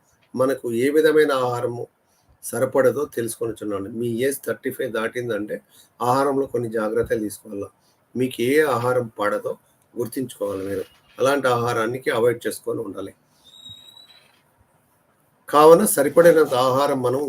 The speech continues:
విసర్జించవలను. కొందరికి సరిపడినంత ఆహార పదార్థం మరికొందరికి సరిపడదని మనం తెలుసుకోలేను. నాకు పడే ఆహారము మీకు పడకపోవచ్చు. అందరికీ ఆహారం పడుతుందని కదా, అది గుర్తించుకోవాలి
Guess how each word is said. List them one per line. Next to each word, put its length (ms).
విసర్జించవలను. 800
కొందరికి 540
సరిపడినంత 680
ఆహార 180
పదార్థం 460
మరికొందరికి 800
సరిపడదని 720
మనం 240
తెలుసుకోలేను. 560
నాకు 440
పడే 180
ఆహారము 400
మీకు 220
పడకపోవచ్చు. 680
అందరికీ 400
ఆహారం 300
పడుతుందని 500
కదా, 200
అది 100
గుర్తించుకోవాలి 640